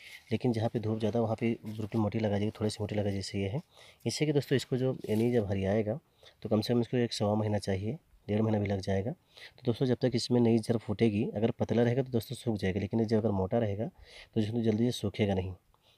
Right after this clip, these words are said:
इसलिए दोस्तों, जहाँ पे धूप ज़्यादा होता है वहाँ पे मोटा लगाएं, और जहाँ पे धूप बिल्कुल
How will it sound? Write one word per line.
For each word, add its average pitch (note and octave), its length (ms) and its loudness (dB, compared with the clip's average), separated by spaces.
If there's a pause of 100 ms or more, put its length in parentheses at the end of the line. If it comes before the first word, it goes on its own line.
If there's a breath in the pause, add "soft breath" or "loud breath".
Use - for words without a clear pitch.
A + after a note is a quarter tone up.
इसलिए A#2 240 -2
दोस्तों, A#2 240 0
जहाँ A2 160 2
पे A#2+ 100 -4
धूप G#2+ 220 -2
ज़्यादा G2+ 200 2
होता G2+ 220 -2
है C3 40 -2
वहाँ A#2+ 120 -2
पे C3 100 -4
मोटा G2+ 220 2
लगाएं, G2 260 0 (480 loud breath)
और G2+ 60 -2
जहाँ G#2 180 0
पे A#2 100 2
धूप G#2+ 240 0 (260)
बिल्कुल - 1080 -8